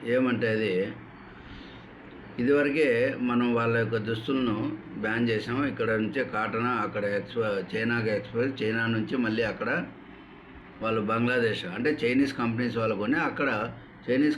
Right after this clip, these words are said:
కంపెనీస్ వాళ్ళు బంగ్లాదేశ్లో ఈ మిల్స్ పెట్టి ఈ, ఈ కాటన్ నుంచి దుస్తులు తయారు చేసేటువంటి వాళ్ళు. So దాన్ని బ్యాన్ చేశాము. అయితే ఇప్పుడు,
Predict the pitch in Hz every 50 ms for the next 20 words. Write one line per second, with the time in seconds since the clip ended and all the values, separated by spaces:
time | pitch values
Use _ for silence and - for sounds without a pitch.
0 | - 131 127 120 127 123 123 120 110 113 113 113 113 113 113 120 139 135 120 107
1 | 107 113 120 120 120 120 117 110 110 107 92 - 113 120 147 175 196 277 - -
2 | - - - - - - - - - - - - - - - 127 120 117 117 113
3 | 110 107 104 101 101 98 98 98 95 92 80 82 - - - - 107 110 104 104
4 | 110 123 131 135 135 143 127 120 123 113 - 165 180 180 156 131 120 113 117 120
5 | 117 117 - - 127 120 120 120 117 - 117 120 120 117 117 123 127 123 120 120
6 | 165 170 151 117 113 113 113 - 135 123 - 120 110 107 107 101 98 95 92 -
7 | - 98 87 92 90 87 85 - 82 78 73 - - - - - - - - -
8 | - - - - 156 156 143 123 120 120 127 127 127 117 107 113 113 120 120 110
9 | 104 95 87 - 92 87 82 80 - - - - - - - - - - - -
10 | - 120 135 139 175 165 147 120 110 113 127 127 127 - - - - - - -
11 | - 135 135 - 180 156 131